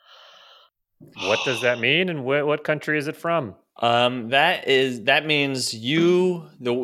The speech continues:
Speaker 3: the, the biggest weakness is not being heard.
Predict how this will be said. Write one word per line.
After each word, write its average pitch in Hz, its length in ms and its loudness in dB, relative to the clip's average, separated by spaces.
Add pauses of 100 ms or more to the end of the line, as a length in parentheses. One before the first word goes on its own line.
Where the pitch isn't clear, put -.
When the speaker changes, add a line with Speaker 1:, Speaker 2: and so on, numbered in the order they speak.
Speaker 3:
the, 113 380 -6
the 113 220 -4
biggest 160 440 0
weakness 202 480 -2
is 113 160 -8
not 104 260 -2
being 101 220 -6
heard. 90 380 -6